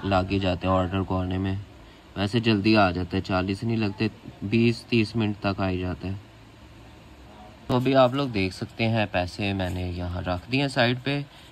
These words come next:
यहाँ अब rider का wait कर रहा हूँ मैं, जैसे rider आएगा उसे पैसे दे देंगे ये। अ,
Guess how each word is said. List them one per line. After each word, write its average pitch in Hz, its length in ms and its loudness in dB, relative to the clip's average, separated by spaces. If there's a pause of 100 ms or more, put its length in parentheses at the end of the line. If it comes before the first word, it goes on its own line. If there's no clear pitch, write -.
(120)
यहाँ 110 240 4
अब 113 120 2
rider 104 420 4
का 135 120 2
wait 107 300 0
कर 107 180 2
रहा 107 120 0
हूँ 113 100 2
मैं, 110 220 0
जैसे 101 300 -4
rider 98 420 0
आएगा 95 220 0
उसे 92 220 -4
पैसे 90 360 -4
दे 92 200 -2
देंगे 107 240 0
ये। 110 240 2
अ, 110 40 -4